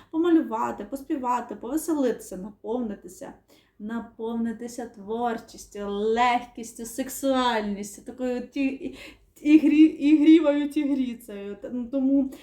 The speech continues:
виходьте з зони комфорту і просто творіть. Так, давайте ще одна карта. Е, королева дисків.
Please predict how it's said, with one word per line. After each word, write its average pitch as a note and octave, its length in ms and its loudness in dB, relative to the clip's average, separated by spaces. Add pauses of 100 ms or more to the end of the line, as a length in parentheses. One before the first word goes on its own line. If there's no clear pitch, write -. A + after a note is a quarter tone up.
(160)
виходьте D#4 420 0
з - 40 -8
зони C4 240 0
комфорту C4 800 -4
і B3+ 380 -2
просто C4+ 460 -6
творіть. B3+ 800 -4 (340)
Так, A3 280 -6
давайте A3 340 -8
ще G#3+ 260 -6
одна G3 160 -10
карта. - 440 -6 (460)
Е, G#3 220 -4
королева A3 580 0
дисків. C4 580 -2